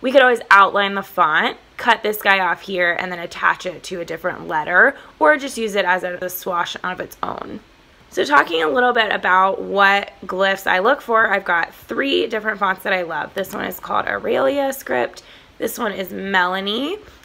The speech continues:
and this one is Belucha. And if you've noticed, I, of course, have been watching Grey's Anatomy, <laughs> so that's where these names came from. So one thing that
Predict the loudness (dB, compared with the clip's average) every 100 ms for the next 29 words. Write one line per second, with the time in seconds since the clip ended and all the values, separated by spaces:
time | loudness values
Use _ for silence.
0 | -8 -4 -4 -4 -6 -6 -8 -8 -6 -6
1 | -8 -6 -6 -4 -4 -6 -10 -10 -6 0
2 | 0 0 -2 -2 -2 -4 -8 -12 4 4
3 | 4 -4 -8 -6 -6 -6 -8 -4 -4 -6
4 | -6 -4 -2 -4 -2 -4 -6 -18 -2 0
5 | 6 6 4 0 0 0 -8 -10 -10 -12
6 | -8 -8 -6 -6 -6 -8 -14 -18 -20 -20
7 | -20 -20 _ _ _ -20 -20 -20 -4 2
8 | 4 4 2 4 6 8 6